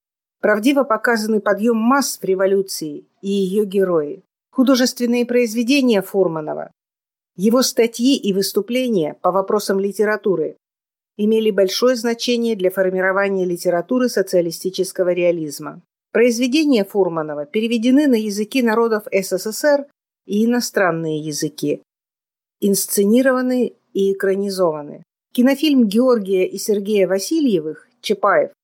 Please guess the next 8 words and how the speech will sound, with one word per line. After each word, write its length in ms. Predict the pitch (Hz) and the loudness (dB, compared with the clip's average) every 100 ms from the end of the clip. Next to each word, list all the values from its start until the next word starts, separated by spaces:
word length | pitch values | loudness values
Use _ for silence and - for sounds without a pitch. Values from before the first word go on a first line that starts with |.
| _ _ _ _ _ | _ _ _ _ _
тысяча 380 | 196 185 196 196 | -6 -2 -2 -2
девятьсот 540 | 180 196 202 214 196 | -2 -4 -2 -2 -2
тридцать 400 | - 208 - 214 | -4 -8 -6 -10
четвертого 640 | - 226 233 214 190 175 180 | -6 -6 0 -2 0 -2 -2
года 380 | 202 185 147 - _ _ _ _ _ | 0 0 0 -8 _ _ _ _ _
получил 460 | 185 185 180 247 240 | 0 0 0 -4 -4
всемирное 640 | - 214 185 180 185 180 | -6 -2 -2 -4 -6 -4
признание. 760 | 190 185 175 156 147 147 185 | -2 -2 -4 -6 -6 -16 -20